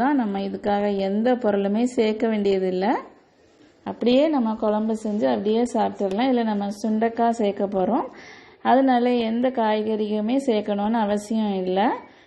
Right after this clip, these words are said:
நம்ம ஃப்ரீ டைமில் வீட்டில் இருந்தோம் அப்படின்னா சின்ன வெங்காயம் சேர்த்து செஞ்சோம் அப்படின்னா ரொம்பவுமே டேஸ்ட்டாக இருக்கும். பருப்பு நல்லா வறுபட்டுடுச்சு, கலர் சேஞ்ச் ஆயிடுச்சு பாருங்க. இப்போ நம்ம பருப்பை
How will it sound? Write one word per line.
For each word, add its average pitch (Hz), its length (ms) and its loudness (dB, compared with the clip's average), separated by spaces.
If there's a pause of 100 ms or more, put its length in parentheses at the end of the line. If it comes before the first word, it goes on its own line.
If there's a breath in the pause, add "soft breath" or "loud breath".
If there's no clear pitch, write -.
(160 loud breath)
நம்ம 220 140 0 (120)
ஃப்ரீ 254 160 4 (160)
டைமில் 262 420 4
வீட்டில் 254 280 0 (120)
இருந்தோம் 240 360 0
அப்படின்னா 214 320 0 (160)
சின்ன 277 340 4
வெங்காயம் 226 500 0
சேர்த்து 202 260 0 (140)
செஞ்சோம் 202 420 -2
அப்படின்னா 190 380 -2 (140)
ரொம்பவுமே 240 480 2 (100)
டேஸ்ட்டாக 190 420 -4
இருக்கும். 233 320 -2 (540 loud breath)
பருப்பு 285 380 4
நல்லா 226 280 2
வறுபட்டுடுச்சு, 220 680 -2 (120)
கலர் 226 340 0
சேஞ்ச் 214 300 0
ஆயிடுச்சு 208 320 -2
பாருங்க. 196 280 0 (200)
இப்போ 294 240 0
நம்ம 214 260 2 (440 loud breath)
பருப்பை 262 300 4